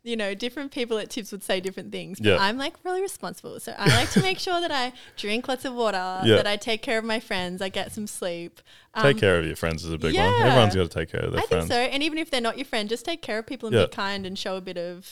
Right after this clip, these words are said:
Speaker 1: you know, love, 'cause you never know what someone's going through at a festival, whether they're
Speaker 2: So
Speaker 1: having a
Speaker 2: many
Speaker 1: really hard time.
Speaker 2: Might be going through a breakup or go
Speaker 1: Yeah.
Speaker 2: through, like,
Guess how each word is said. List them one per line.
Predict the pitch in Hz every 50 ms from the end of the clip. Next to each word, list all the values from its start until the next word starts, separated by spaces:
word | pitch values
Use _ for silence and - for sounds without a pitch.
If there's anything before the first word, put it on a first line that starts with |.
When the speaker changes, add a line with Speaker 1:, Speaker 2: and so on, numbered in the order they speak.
| - - -
Speaker 1:
you | - 196
know, | 180 170 170 175 180 190 _ _ _ _ _ 214
love, | 196 185 185 180 -
'cause | - 202 208
you | 208
never | 208 208 226
know | 233 233
what | 233 208
someone's | - 226 214 208 202 -
going | - 180 180 190
through | - - 190
at | 180
a | 190 -
festival, | - 180 180 - - 185 175 175 170
whether | 180 190 190 190
they're | 185 185 196
Speaker 2:
So | 190
Speaker 1:
having | 180 180 180
a |
Speaker 2:
many | 180 175
Speaker 1:
really | 170 175
hard | 185 190 175 170 -
time. | - - 170 165 165 165 165 175 185 -
Speaker 2:
Might | - 175 -
be | 87 90
going | 87 85 85 -
through | - 87 85
a | 82
breakup | - 92 85 87 87 - 87 87 85 82 -
or | -
go | -
Speaker 1:
Yeah. | - - - - - -
Speaker 2:
through, | 98 92 90 85 87
like, | 87 85 82 85 -